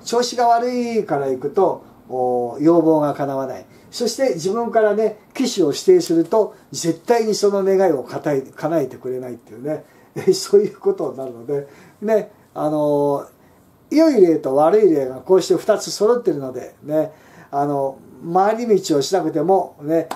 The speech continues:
部屋の模様替えで置き場所が、今、落っこちそうでだらーんって横置きが置けないんで、だらーんってなってね、いやー、危ない状態なんですけど、なんとかなりませんかね、立てんのとかないですかね、なんかないですかって言ったら、ありますよっ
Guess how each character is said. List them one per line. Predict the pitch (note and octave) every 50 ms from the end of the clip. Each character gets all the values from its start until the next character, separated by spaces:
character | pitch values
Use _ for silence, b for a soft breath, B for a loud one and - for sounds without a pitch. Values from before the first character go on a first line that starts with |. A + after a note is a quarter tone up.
| - - -
部 | F#3+
屋 | G#3 G#3+
の | A3+
模 | A3 A3 A3
様 | A3 G#3+ G#3
替 | G#3 G#3 G#3 G3+
え | F#3+
で | F#3+ F#3 E3
置 | - - D#3
き | -
場 | G#3+ G#3+ G3
所 | - G#3
が、 | F#3+ F#3+ F3+ F3 E3 E3 D#3 D#3 B B B B B
今、 | F#3+ G#3 G#3+ G#3+ F3 D3 - -
落 | E3 F3+ E3+
っ | -
こ | - C4+
ち | C4
そ | - D4 C4
う |
で | G3+ D#3+
だ | D3+ F3 G3+
ら | A3+ A#3+ B3+ B3+ B3+ C4
ー | C4
ん | A3+
っ |
て | G3
横 | D#3+ E3+ F3 E3+ - C4
置 | C4+ G#3+
き | A#3+
が | B3 B3+ B3
置 | A3+ G#3
け | A#3+ B3
な | C4 B3+
い | A#3 F3+
ん |
で、 | D#3+ D#3+ D3+
だ | D3 F#3
ら | G3+ A3 A#3+ B3 B3+ B3+ C4
ー | C4
ん | A3
っ |
て | A3 F#3+
な | F3 D#3+
っ | -
て | - D#3
ね、 | D#3 E3 E3 D#3+ - - - - -
い | D#3+
や | E3 E3 E3 D#3+ D3+ D3+
ー、 | D#3
危 | G3 A3
な | B3 A#3
い | A3
状 | G3+ G#3+ A3
態 | G#3 G#3+ G#3 G3+
な | F#3+ F3
ん | D#3
で | C#3
す | C3 -
け | - C#3
ど、 | B2 B2 A#2+ A2+ A#2 A#2 B2+
な | D#3 F#3 B2+
ん |
と | C3 C3
か | D3
な | C#3 C#3
り | C#3+ D3+
ま | E3 E3
せ | E3+ F3+
ん | D#3+
か | C#3 D3
ね、 | C#3 D3 D3 C#3+ C#3+ C#3+ C#3+ C#3 b b b b b -
立 | F3+ F3
て | - E3
ん | D3+
の | D3+ C#3+
と | D3+
か | C#3 C#3+
な | D3 F3 G3+
い | G#3+
で | G#3+ G3+
す | G3 -
か | G3 E3+
ね、 | E3+ F#3+ G#3 G#3 G#3 G#3 G3+ F3
な | D3+ G3 A#3
ん | A#3
か | A3+ G#3
な | A3+ A#3
い | A3
で | G#3+
す | F#3+ - -
か | G3 F#3+ F#3+ F#3+
っ | F#3
て | -
言 | B2+ B2
っ |
た | - A#2
ら、 | B2 C3 B2+ - b b b b b
あ | A3
り | B3+ C4
ま | C4+ C4
す | B3+ - F3
よ | E3 E3 E3+
っ | E3+